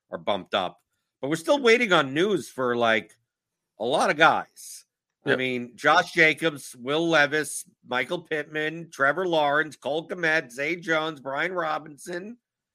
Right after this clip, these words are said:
Speaker 1: I mean, maybe we don't go all the way down. Zach Moss, Deonta Foreman, Juwan Jennings. I mean, some of these guys I, I've already looked at. They're more probable to play, even though they still have the Q tag on it.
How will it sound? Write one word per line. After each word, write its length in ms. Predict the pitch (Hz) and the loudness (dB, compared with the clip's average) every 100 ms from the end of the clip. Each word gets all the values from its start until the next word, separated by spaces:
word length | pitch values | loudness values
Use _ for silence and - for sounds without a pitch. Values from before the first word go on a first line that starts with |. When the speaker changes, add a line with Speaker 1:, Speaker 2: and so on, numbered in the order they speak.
| _ _ _ _ | _ _ _ _
Speaker 1:
I 40 | - | -8
mean, 120 | 123 | -4
maybe 240 | 135 139 | -2 -2
we 60 | 139 | -2
don't 240 | 139 131 | -2 -4
go 180 | - 135 | 0 2
all 120 | 131 | 2
the 80 | 131 | 0
way 80 | 127 | -2
down. 300 | 120 143 139 | 0 0 2
Zach 320 | 131 143 139 | 4 4 2
Moss, 440 | 143 160 170 156 - | 0 0 2 0 -4
Deonta 380 | 139 127 127 - | -6 -6 -8 -8
Foreman, 560 | 165 170 170 165 156 | -2 0 0 -2 -4
Juwan 400 | 120 117 120 117 | -8 -8 -8 -8
Jennings. 560 | 110 156 156 151 147 - _ _ | -2 0 0 -4 -10 -14 _ _
I 40 | 175 | -10
mean, 80 | 170 | -2
some 180 | 233 | -2
of 40 | 247 | -2
these 160 | 202 | -2
guys 320 | 135 165 147 147 | 6 6 6 4
I, 180 | 139 | 0
I've 200 | 143 147 | 2 0
already 180 | 147 131 | 0 0
looked 300 | 117 123 - | -2 -6 -6
at. 140 | 117 113 | -10 -6
They're 180 | 135 120 120 _ _ | -6 -8 -18 _ _
more 300 | 156 156 151 - | -6 -6 -6 -10
probable 680 | 120 131 135 135 151 160 - _ _ _ - | -6 -6 -6 -6 -6 -6 -12 _ _ _ -12
to 80 | 131 | -10
play, 320 | - 139 139 | 2 4 4
even 200 | 135 127 | 2 -2
though 120 | 127 | -2
they 100 | 120 | -4
still 220 | 110 135 | -6 -8
have 200 | 117 123 | -8 -8
the 80 | 104 | -12
Q 300 | - - 131 | -18 -12 -12
tag 380 | 135 135 147 151 | -10 -8 -6 -4
on 200 | 160 170 | -4 -4
it. 200 | 208 | -6